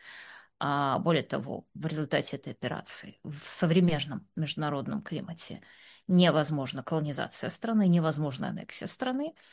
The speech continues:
и, соответственно, невозможно установить в этой стране свои порядки, и невозможно обращаться с этой страной как с частью своей территории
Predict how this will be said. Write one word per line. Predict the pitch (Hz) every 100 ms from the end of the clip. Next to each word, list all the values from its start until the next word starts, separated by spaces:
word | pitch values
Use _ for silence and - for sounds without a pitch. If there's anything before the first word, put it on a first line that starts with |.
| _ _
и, | 156
соответственно, | - 151 151 - 147
невозможно | 160 165 170 175 170 165
установить | 143 - 156 151 160 160
в | 165
этой | 170 147
стране | - 151 147 139
свои | - 156 156 147
порядки, | - - 277 - -
и | 240 - 233 -
невозможно | 196 220 196 175 165 170 143 165 - -
обращаться | - 170 156 160 170 131 -
с | - -
этой | - -
страной | - 156 226 440
как | - -
с | -
частью | - - - -
своей | - 143 -
территории | - 190 311 381 392